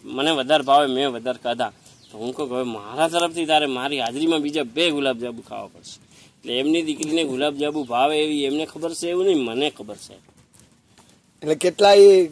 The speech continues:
Speaker 2: વિચાર કરો, ભાવનાશીલ માણસ હશે. કઈ દીકરીને, કોની દીકરીને શું ભાવે,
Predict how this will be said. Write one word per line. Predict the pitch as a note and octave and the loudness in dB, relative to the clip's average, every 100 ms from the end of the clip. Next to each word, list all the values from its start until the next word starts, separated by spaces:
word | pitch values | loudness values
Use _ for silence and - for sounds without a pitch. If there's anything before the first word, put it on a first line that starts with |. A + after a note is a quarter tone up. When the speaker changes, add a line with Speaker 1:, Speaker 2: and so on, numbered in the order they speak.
| D#3 _ - | -6 _ -10
Speaker 2:
વિચાર | F#3+ C#3+ D#3+ F3+ F3+ | -6 -6 4 4 6
કરો, | F#3+ F#3+ E3 | 4 4 4
ભાવનાશીલ | D#3 C#3 D#3 F3+ E3+ - D#3+ | 0 4 4 6 2 0 0
માણસ | D3+ D3+ D3+ - | 0 0 -2 -4
હશે. | C#3 E3 B2 - - _ - | -4 -2 -2 -6 -20 _ 4
કઈ | F3+ | 6
દીકરીને, | F#3+ F3 - F#3 G3 | 6 2 4 4 4
કોની | F#3 F3 F3 F3+ | 4 2 2 2
દીકરીને | D#3+ E3 F3+ F3+ | -2 0 0 0
શું | - F3+ E3+ | 0 0 0
ભાવે, | C3 D3 E3 | 2 4 4